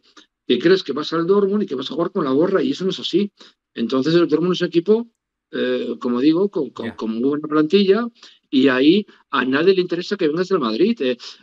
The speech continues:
Speaker 1: eh, a-, acuérdate que Achraf Hakimi llegó al Borussia Dortmund y en los primeros seis partidos de Liga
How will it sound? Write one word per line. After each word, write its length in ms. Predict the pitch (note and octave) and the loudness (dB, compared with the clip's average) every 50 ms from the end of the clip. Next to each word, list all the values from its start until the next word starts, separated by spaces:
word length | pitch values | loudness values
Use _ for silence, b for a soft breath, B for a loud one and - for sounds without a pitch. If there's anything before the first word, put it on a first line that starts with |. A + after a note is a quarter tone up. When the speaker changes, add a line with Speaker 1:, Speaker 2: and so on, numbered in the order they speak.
| B - | B -4
Speaker 1:
eh, 240 | C3+ C3+ D3 D#3 - _ | -4 -4 -4 -4 -12 _
a-, 240 | - D3+ C3 - C#3+ | -6 -6 -2 0 -2
acuérdate 540 | C3+ - - C#3+ D3+ E3 G3 G3+ G3 G#3+ G#3 | -2 0 0 0 2 2 2 2 2 0 0
que 180 | - F#3 F#3+ - | 0 -4 -4 -2
Achraf 600 | - E3 E3+ E3 - A3 G3+ A3+ A#3+ A3+ - - - C3 | -4 -6 -6 -6 -10 -8 -4 -2 -2 -2 -2 -4 -8 -8
Hakimi 640 | B2 A2+ - - G#3 A#3 G#3+ F3 F3+ G#3+ B3 C4+ _ b b b b b b _ _ - | -8 -8 -2 2 2 2 4 2 0 -2 -4 -6 _ b b b b b b _ _ -6
llegó 420 | A#2+ A#2+ B2 A#2+ A#2 C3+ E3 G3+ | 0 2 2 2 4 2 4 4
al 80 | G#3+ G3 | 2 2
Borussia 420 | D#3+ C#3+ C#3+ F#3 G#3 - - G3 | 0 -2 -2 -2 -2 0 -2 -4
Dortmund 540 | D#3 C#3 C#3+ C#3+ E3 E3+ G3+ A3 A#3 A#3 A#3 | -2 -2 -2 -2 -2 -4 -4 -2 -2 -2 -2
y 160 | - E3+ D#3 | -2 -2 -2
en 80 | D3 C#3+ | -2 -2
los 200 | C#3+ C3+ - - | -4 -6 -6 -8
primeros 720 | - C#3 C#3 C#3+ E3 F#3+ G3+ A3+ A#3+ A#3+ A3+ - - _ _ _ _ _ _ _ _ _ _ _ _ _ _ _ _ _ _ _ _ _ _ _ _ _ _ _ _ _ _ _ _ - | -4 -2 0 0 2 4 4 4 2 0 -2 -8 -16 _ _ _ _ _ _ _ _ _ _ _ _ _ _ _ _ _ _ _ _ _ _ _ _ _ _ _ _ _ _ _ _ -12
seis 380 | - - E3+ G3 A#3 A#3 - | -2 4 4 4 4 4 -2
partidos 580 | - - F3+ E3 - - F#3+ G3+ G#3 G#3+ F#3+ D#3 | -6 -10 -10 -10 -10 -8 -6 -2 0 0 0 0
de 100 | D#3 D#3+ | -2 -4
Liga 500 | D3+ D3+ F3 G3+ G#3 F3 D3+ A#2+ G#2 G#2 | -2 -2 0 -2 0 0 -2 -4 -4 -10